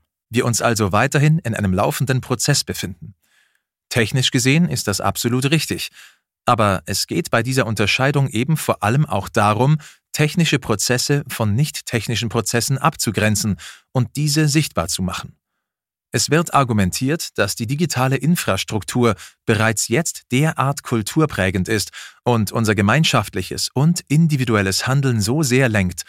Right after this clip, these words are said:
dass wir von einem bereits eingetretenen Zustand sprechen müssen. Der Schweizer Kulturwissenschaftler Felix Stalder nennt ihn in seinem Standardwerk Kultur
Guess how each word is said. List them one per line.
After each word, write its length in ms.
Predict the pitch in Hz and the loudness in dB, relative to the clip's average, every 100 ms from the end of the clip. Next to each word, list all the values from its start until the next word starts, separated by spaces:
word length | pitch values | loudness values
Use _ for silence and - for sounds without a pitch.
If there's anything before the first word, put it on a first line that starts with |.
| - _ - | -16 _ -2
dass 240 | 123 - | -2 0
wir 140 | 151 | 0
von 160 | 156 143 | 0 0
einem 200 | 110 110 | 0 0
bereits 440 | 101 92 92 - - | 0 2 0 -2 -2
eingetretenen 920 | 123 165 139 - - 113 131 120 123 | 2 2 0 -2 -2 -2 0 -2 -2
Zustand 540 | - 151 - 101 90 | -2 -2 0 -2 -2
sprechen 420 | - 92 - 90 | -6 -6 -8 -8
müssen. 300 | 85 - - _ _ _ _ _ _ _ _ _ _ _ _ - | -6 -6 -8 _ _ _ _ _ _ _ _ _ _ _ _ 0
Der 100 | 107 | 2
Schweizer 420 | - 151 175 160 | 4 2 2 -2
Kulturwissenschaftler 1120 | - 135 - 156 131 - 98 107 - 98 87 - | 0 -2 2 2 2 -2 0 0 0 -2 -2 -6
Felix 480 | - 135 147 143 - | -4 -2 -2 -2 -2
Stalder 420 | 123 110 90 85 - _ _ | 2 0 0 -8 -14 _ _
nennt 360 | 98 113 160 - | 2 4 2 2
ihn 160 | 165 | 2
in 160 | 165 104 | 2 0
seinem 180 | 95 90 | 0 0
Standardwerk 760 | - 135 143 127 117 117 - _ _ _ | 0 2 2 2 0 0 -2 _ _ _
Kultur 680 | - 117 104 - 143 170 | 0 0 0 -2 0 0